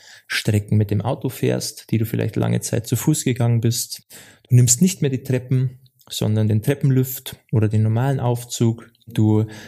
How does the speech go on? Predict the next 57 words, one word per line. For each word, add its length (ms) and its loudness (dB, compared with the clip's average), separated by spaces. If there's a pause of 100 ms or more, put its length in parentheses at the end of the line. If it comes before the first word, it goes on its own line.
(180)
ähm, 580 0
versuchst 640 0
jeden 500 4
Schritt, 560 2
der 100 2
zu 140 -4
viel 240 2
ist, 180 0
zu 80 0
vermeiden. 480 0
Also 140 2
du 100 2
gehst 280 0
nicht 220 0
mehr 160 4
fünfmal 440 2
hin 160 2
und 180 0
her, 420 0
ja, 320 -2 (260)
wie 240 4
am 100 0
Anfang, 380 -2
wo 60 2
du 80 4
dich 120 0
noch 180 0
gefreut 400 -2
hast, 200 -2
jeder 160 0
Schritt 320 -4
zählt, 420 2 (280)
sondern 280 0
du 60 0
versuchst 400 0
alles 280 -4
immer 160 0
auf 160 -6
einmal 280 -4
zu 160 -2
machen. 440 2 (580)
So 160 0
Kleinigkeiten, 800 -2
wo 40 0
du 120 4
dir 80 0
denkst, 280 -2
„Ach, 140 -4
das 160 -2
mache 200 0
ich 100 -4
schnell“, 460 2
machst 340 -2
du 40 -4
vielleicht 400 0
nicht 340 4
mehr, 380 2